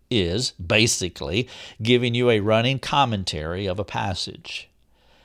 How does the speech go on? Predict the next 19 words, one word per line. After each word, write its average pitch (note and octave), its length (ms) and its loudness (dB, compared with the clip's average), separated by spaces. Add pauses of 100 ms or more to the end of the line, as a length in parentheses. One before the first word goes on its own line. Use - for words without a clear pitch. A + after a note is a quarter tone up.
Expositional A#2 840 2
preaching C3 580 -2
in G#2 100 -2
the F#2+ 80 -4
simplest G#2+ 520 0
form G2 460 0
is G2 160 -2
giving F2+ 260 -2
you G#2 120 0
a B2+ 60 0
commentary F#2 760 -2
of G#2 100 -4
what F#2 140 -2
the - 60 -10
passage G2 540 -4
says. E2+ 380 -4
You A2+ 80 -6
know B2+ 140 0
what? D#3+ 320 -4